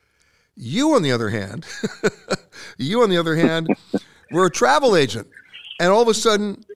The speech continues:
boom, you bought an airline. I love it. Um, I mean, of course, you know the question people are gonna always ask you, like, "What did you know about an airline?" By the way, that to me is a plus. About, uh, it,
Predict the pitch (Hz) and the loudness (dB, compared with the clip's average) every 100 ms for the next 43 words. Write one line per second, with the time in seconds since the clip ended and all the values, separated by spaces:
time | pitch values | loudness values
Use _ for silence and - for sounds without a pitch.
0 | 123 175 302 165 104 - 165 202 143 170 | 0 4 4 2 -2 -8 -6 -2 2 2
1 | 220 254 277 160 107 120 170 247 277 120 | 2 2 2 2 0 -2 2 2 2 0
2 | - _ _ _ _ _ 151 156 156 147 | -8 _ _ _ _ _ 0 2 0 -2
3 | - - - - 156 160 160 - 196 - | -10 -20 -14 -6 -2 0 -2 -2 -4 2
4 | 214 190 - 165 180 240 185 208 180 180 | 2 2 -2 0 4 4 2 0 -2 -2
5 | 147 190 160 147 147 143 156 151 160 160 | -6 -6 -4 -2 0 0 0 0 0 0
6 | 139 123 - - 117 175 240 160 208 202 | 0 -2 -4 -10 -2 0 2 0 -2 0
7 | 208 196 190 185 226 226 143 139 - - | 0 2 0 0 0 2 0 0 -6 -18
8 | - _ 175 202 180 120 - - 220 - | -20 _ 0 2 2 0 -4 -2 -2 0
9 | 208 185 135 127 - 180 110 - - - | 0 0 -2 -4 -2 0 0 -4 -8 -10
10 | _ _ _ _ _ _ - 139 135 139 | _ _ _ _ _ _ -8 -4 -2 -2
11 | 143 139 160 - - - - - - - | 0 -4 -2 0 2 2 -2 -6 -18 -10
12 | - | -4